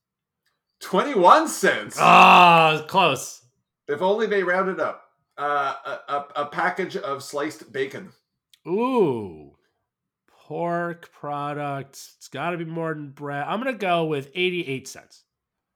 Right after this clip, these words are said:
Speaker 1: Seventy-one cents.
Speaker 2: Okay, I'm a little high right now.
Speaker 1: Ten pounds of potatoes.
Speaker 2: Ten pounds of <laughs> dollar twenty-five.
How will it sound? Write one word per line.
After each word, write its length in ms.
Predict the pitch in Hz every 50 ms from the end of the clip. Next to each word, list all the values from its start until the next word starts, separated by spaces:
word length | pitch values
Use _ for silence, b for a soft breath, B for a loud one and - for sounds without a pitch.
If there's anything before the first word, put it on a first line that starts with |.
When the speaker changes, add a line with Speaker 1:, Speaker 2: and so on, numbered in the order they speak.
| _ _ _ _
Speaker 1:
Seventy-one 800 | _ - - - 165 160 160 175 160 156 139 123 120 120 123 131
cents. 500 | 127 - - - - - - - - - _ _ _
Speaker 2:
Okay, 140 | 113 110 -
I'm 120 | 90 90 101
a 20 |
little 160 | 123 156 151
high 180 | 104 120 117 104
right 180 | 78 78 78
now. 160 | 73 76 76 80 _ _ _ _ _ _ _ _ _ _ _ _ _ _ _ _ _ _ _ _ _
Speaker 1:
Ten 220 | - 185 196 196 190
pounds 260 | 196 190 190 185 185
of 80 | 180
potatoes. 640 | - - - 180 175 170 151 117 95 - - - - _ _ _ _ -
Speaker 2:
Ten 380 | - - - 123 117 160 151
pounds 440 | - - - 147 123 107 135 117 -
of 640 | 117 107 - - - - - - _ _ _ - -
<laughs> 600 | _ _ _ _ _ _ _ _ _ _ _ -
dollar 280 | 226 220 214 208 190
twenty-five. 720 | 165 - 190 180 139 151 139 - 143 117 101 90 85 - _